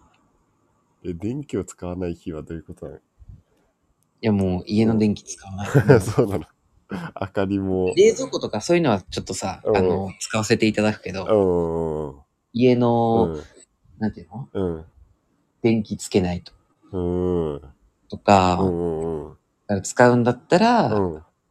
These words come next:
Speaker 2: 例えば、
Speaker 1: うん。
Speaker 2: 懐中電灯、
Speaker 1: うん。
Speaker 2: えー、みたいな？
Speaker 1: うん。
Speaker 2: なんか、そんな感じで。
Speaker 1: <laughs> あ、そういう。へー。
Speaker 2: もう電-、電池とかは使えるけど、みたいな。
Speaker 1: あ、なるほどね。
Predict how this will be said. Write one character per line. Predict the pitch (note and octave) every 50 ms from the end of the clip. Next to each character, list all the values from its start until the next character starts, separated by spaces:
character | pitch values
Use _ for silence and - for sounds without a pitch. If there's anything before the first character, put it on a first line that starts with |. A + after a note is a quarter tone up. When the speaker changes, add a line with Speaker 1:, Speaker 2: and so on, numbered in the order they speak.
| - -
Speaker 2:
例 | - A2+
え | G2+
ば、 | F#2 F#2 D2+ C#2+ - - _
Speaker 1:
う | G#2+
ん。 | G2
Speaker 2:
懐 | F#2 - A2 G#2 F#2+
中 | - - - G#2 G#2 G2+ F#2 F2+
電 | - A2 G#2 G2+ F#2+
灯、 | F2 - - F#2+ F#2+ F#2 F2+ F2+ F#2 F2+ E2+ F2 - - -
Speaker 1:
う | G#2+ G2+
ん。 | F#2+ F2 E2 E2 E2 - _ _ _ _ _ _ - F#2+
Speaker 2:
え | F2+ F2 F2 F2 F2 E2+ E2 - - - - - - - - - - - - - - - - - _ _ _ _ _ _ _ _ _ _ _ _ _ _ _ _ _ _ _ _ _ - - _ _ _ _ _ _ _ _ _ _ -
ー、 | A#2
み | A#2+ -
た | - - -
い |
な？ | F2+ B2+ F#3+ C4 C4+ -
Speaker 1:
う | F#2+ F#2 F2 E2+ E2+ E2+
ん。 |
Speaker 2:
な | E2+ E2+
ん | E2 E2+
か、 | E2+
そ | G2+ A2+
ん | G#2+
な | G#2+ A#2+
感 | G#2 G#2+ G2+ F#2
じ | F#2 -
で。 | - - -
Speaker 1:
<laughs> | -
あ、 | F2 E2 D#2+ D#2 -
そ | - - F#2+ F#2
う | F#2
い | F#2+ F#2 F2+
う。 | F#2 - _ _
へ | - E2+ E2 E2+ E2+ E2+ E2+ E2+ F2 F2 F2 F2 F2 F2 F2 F2
ー。 | F2 - _ - _ _ _ _ _ _ _ _ _ _ _ _ _ _ _
Speaker 2:
も | G#2 G2
う | F2+
電-、 | A2+ C3+ C#3 C3 - - -
電 | - G#2+ B2 F#3+ G#3 G3+
池 | F#3+ - - -
と | - D#3+
か | - B2+
は | B2+ C3+ C3
使 | - - - A#2+
え | A2+ A2+
る | G#2+ G#2+
け | - G#2+
ど、 | G#2+ G#2+
み | G2 F#2+ F#2
た | - - -
い | - -
な。 | F#2+
Speaker 1:
あ、 | D#2+ - - _ -
な | F2+ F2+ E2+
る |
ほ | E2+ F2+
ど | F2 E2+ E2
ね。 | D#2+ D#2+ -